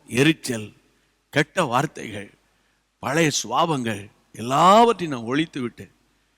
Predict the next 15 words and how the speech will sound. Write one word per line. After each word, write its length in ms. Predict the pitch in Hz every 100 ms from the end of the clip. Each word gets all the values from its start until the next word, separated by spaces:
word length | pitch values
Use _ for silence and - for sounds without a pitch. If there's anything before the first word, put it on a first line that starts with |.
| _ _ 117
நீர் 200 | 143 127
விரும்பாத 460 | 156 180 185 156 135 110 - - _ _ _ -
கெட்ட 300 | 160 - 170
நண்பர்களின் 760 | 131 156 185 185 165 147 123
தொடர்பை 500 | - 127 160 143 120 104 - _ _ _ 113
நான் 220 | 127 123
விலக்கிவிட்டு, 680 | 165 226 - 180 120 110 104 95 _ _ _ _ -
இனி 320 | 127 135 110 101 98 _ _ _ _ _ -
நான் 320 | 110 127 160
அல்ல, 220 | 135 113 98 87 87 _ _
இயேசு 380 | 123 170 190 -
என்னில் 320 | 147 117 104 107
வாழ்கிறார் 580 | 135 151 127 113 - _ _ _ _ _ _ -
என்று 240 | 107 117
சொல்லி 380 | - 117 127